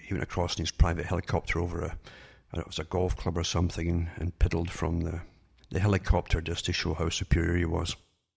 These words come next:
And once again, that brings me back to what other players in society in the past have come out, said blatantly in, in their own books, in fact,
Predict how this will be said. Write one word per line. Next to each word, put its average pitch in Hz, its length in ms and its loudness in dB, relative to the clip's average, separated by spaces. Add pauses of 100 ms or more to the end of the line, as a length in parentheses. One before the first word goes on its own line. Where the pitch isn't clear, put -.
(280)
And 87 200 4
once 92 240 6
again, 90 340 2
that 92 140 2 (160)
brings 92 320 4
me 92 120 6
back 85 400 -2
to 82 320 0 (540)
what - 120 6
other 107 380 8 (160)
players 87 640 4 (640)
in 82 320 2 (640)
society 85 760 2 (840)
in 90 100 6
the 87 80 4
past - 500 0
have - 480 -4
come 98 140 4
out, 90 240 2
said 82 340 0
blatantly 82 440 2 (100)
in, 87 180 2
in 95 120 2
their 90 100 4
own 87 200 6
books, - 360 2
in 78 80 -2
fact, - 460 -4